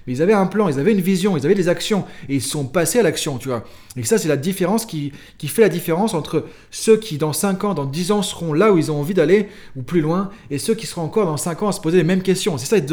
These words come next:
c'est, qui est dommage. Encore une fois, il y a pas de jugement à porter. On fait son chemin de vie, point. Il y a pas de jugement, on fait comme on peut. En tout cas, là, il y a des outils.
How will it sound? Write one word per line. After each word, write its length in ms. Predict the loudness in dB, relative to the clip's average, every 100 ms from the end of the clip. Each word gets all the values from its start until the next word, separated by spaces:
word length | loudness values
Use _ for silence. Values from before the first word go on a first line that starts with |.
| -2
c'est, 340 | -2 -8 -8
qui 100 | -2
est 20 |
dommage. 420 | 2 4 4 0 -4 -18 -8
Encore 120 | -4
une 40 |
fois, 120 | 2 2
il 20 |
y 40 |
a 40 | 4
pas 120 | 2
de 60 |
jugement 220 | 0 0 0
à 40 |
porter. 280 | 0 -2 -2
On 80 | 0
fait 180 | 0
son 220 | 0 -2 -4
chemin 260 | -2 0
de 80 | -2
vie, 160 | -4 -6
point. 300 | -4 -2 -2
Il 40 |
y 40 |
a 40 | -2
pas 140 | -2
de 60 | -2
jugement, 340 | -2 -4 -4
on 60 | -4
fait 120 | -4
comme 200 | 0 -2
on 60 | 0
peut. 200 | -4 -6 -16 -20 -18 -18 -18 -14
En 100 | -10
tout 120 | -6 4
cas, 120 | 6
là, 80 | 6
il 20 |
y 40 |
a 20 |
des 240 | 6 2 0
outils. 340 | -2 -2 -4